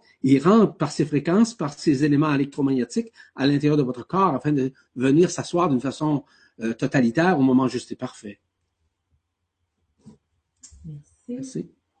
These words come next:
Speaker 2: Et voilà la dernière question qui nous vient d'Adeline, qui dit, euh, « Bonjour, ma principale préoccupation concerne les mouvements involontaires qui surviennent en simple relaxation ou méditation. » Donc, pour mieux vous détailler,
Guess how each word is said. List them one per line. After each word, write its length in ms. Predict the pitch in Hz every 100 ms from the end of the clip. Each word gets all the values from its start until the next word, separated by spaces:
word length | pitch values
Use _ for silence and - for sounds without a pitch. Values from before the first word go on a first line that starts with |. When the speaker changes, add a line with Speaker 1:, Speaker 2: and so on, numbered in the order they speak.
| _ _ _ _
Speaker 2:
Et 80 | 233
voilà 340 | 220 208 190 196
la 480 | 190 185 185 185
dernière 460 | 180 220 240 240 226
question 560 | 208 190 - 226 226 240
qui 140 | 233
nous 120 | 208
vient 220 | 180 190
d'Adeline, 800 | 196 247 247 190 165 214 220 156 151 _ _ _ _
qui 100 | 180
dit, 560 | 165 170 175 180 185 -
euh, « 260 | 170 165 160
Bonjour, 580 | 165 170 202 233 247 233
ma 140 | 196
principale 600 | - 240 226 - 311 311
préoccupation 720 | 277 220 202 - 190 185 277
concerne 460 | 269 214 196 262 254
les 160 | 196 196
mouvements 460 | 214 247 233 269
involontaires 800 | 262 202 202 196 180 208 214 226
qui 100 | 220
surviennent 800 | 208 233 220 202 220 226 226 214 - _ _
en 140 | 175 180
simple 400 | - 233 233 214
relaxation 760 | 185 180 180 - 190 - 254
ou 100 | 233
méditation. » 760 | 202 208 196 - 180 160 - - 123 - _ _ _
Donc, 180 | 165 180
pour 180 | - 196
mieux 200 | 190 214
vous 120 | 214
détailler, 640 | 190 180 175 165 170 269